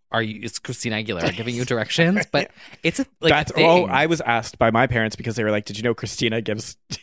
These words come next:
Speaker 1: <laughs> directions now?"
Speaker 2: Oh.
Speaker 1: Th-, people know.
Speaker 2: Do people just not have Siri do it?
Speaker 1: No, you can have, 'cause Waze has its own voices, so you
Speaker 2: Oh.
Speaker 1: just go with what's on Waze.
Speaker 2: I like my Siri.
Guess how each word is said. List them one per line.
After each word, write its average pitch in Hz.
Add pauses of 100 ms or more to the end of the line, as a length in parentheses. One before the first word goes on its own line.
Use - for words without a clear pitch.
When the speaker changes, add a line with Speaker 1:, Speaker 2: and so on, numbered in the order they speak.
Speaker 1:
<laughs> -
directions 131
now?" 104
Speaker 2:
Oh. 135 (280)
Speaker 1:
Th-, -
people -
know. 127 (580)
Speaker 2:
Do 147
people 175
just 180
not 160
have 151
Siri 196
do 254
it? 330 (760)
Speaker 1:
No, 175
you 151
can 175
have, 165 (120)
'cause 139
Waze 135
has 120
its 123
own 120
voices, 92
so 98
you 107
Speaker 2:
Oh. -
Speaker 1:
just 123
go 117
with 123
what's 117
on 110
Waze. 123
Speaker 2:
I 123
like 101
my 90
Siri. 123